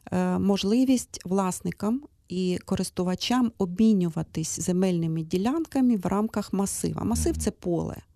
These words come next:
Speaker 2: Мгм.
Speaker 1: І, е, м, раніше теж люди виходили з цієї ситуації, коли, наприклад, всередині поля власник земельної ділянки хоче,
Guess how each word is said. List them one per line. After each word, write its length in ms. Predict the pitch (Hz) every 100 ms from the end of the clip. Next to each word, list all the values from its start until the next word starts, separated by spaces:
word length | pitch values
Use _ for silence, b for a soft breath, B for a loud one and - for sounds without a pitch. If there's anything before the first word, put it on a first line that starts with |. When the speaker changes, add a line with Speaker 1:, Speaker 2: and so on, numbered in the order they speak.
| B
Speaker 2:
Мгм. 120 | 78 67 73 73 B B B -
Speaker 1:
І, 220 | 185 190 185 -
е, 40 | 185
м, 560 | 180 175 175 170 - - - - _ _ _ _ -
раніше 480 | 208 226 285 - 247
теж 400 | - 226 - -
люди 380 | 190 196 185 190
виходили 680 | 208 - 202 170 165 165
з 60 | - - - - - -
цієї 380 | - 180 175
ситуації, 640 | 170 190 180 262 381 - 220
коли, 240 | 214 208
наприклад, 680 | 196 196 208 202 196 190 - B B
всередині 580 | - 214 226 196 196 196
поля 340 | - 254 247
власник 640 | 190 196 190 - 175 170
земельної 560 | 185 180 185 185 180 175
ділянки 520 | 170 196 254 294 -
хоче, 360 | 190 240 240